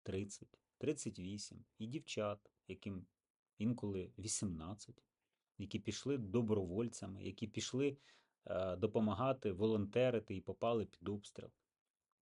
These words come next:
Це люди, яким п'ятдесят, шістдесят, інколи сімдесят п'ять, які теж допомагали і загинули. Перемога — це не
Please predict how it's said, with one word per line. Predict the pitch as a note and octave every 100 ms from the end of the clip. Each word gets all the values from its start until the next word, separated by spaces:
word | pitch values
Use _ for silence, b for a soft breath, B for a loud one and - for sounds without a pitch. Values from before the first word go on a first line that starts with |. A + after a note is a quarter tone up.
| _
Це | - C#3+
люди, | D3+ F#3 C3
яким | G#2+ - F#2
п'ятдесят, | G#2 F2+ G2 - A#2 A#2 - _ _
шістдесят, | - A2 F#2+ G#2 - - G#2+ A2 - -
інколи | A#2+ C#3 G2+ F#2
сімдесят | - F2 F2 - A#2 -
п'ять, | F2+ G#2 G#2+ _ _ _ _ _ _ _ _ _ _ _ _ _ _ _ _ -
які | G2+ -
теж | - C3+ C3+ - - _ _ _ -
допомагали | G#2 G#2 G2 F#2+ A2+ C3+ A#2+ G#2 G#2 _
і | F#2
загинули. | F#2 G2 F#2 F#2+ F2 F2 - _ _ _ _ _ _ _ _ _ _ _ _ -
Перемога — | B2+ C3+ D3 G3+ G#3+ G#2+ E2 _ _ _
це | - - C#3 C3+ B2 - _ -
не | A#2 C#3 C3+ A#2+